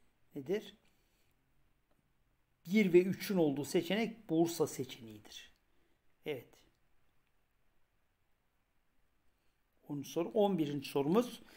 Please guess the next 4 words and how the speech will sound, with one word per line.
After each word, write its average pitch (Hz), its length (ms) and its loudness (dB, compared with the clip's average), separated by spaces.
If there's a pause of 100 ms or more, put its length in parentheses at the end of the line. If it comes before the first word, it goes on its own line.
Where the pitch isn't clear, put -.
(460)
On 254 240 12
birinci 180 260 6
sorumuz 202 720 10
yine, 233 580 10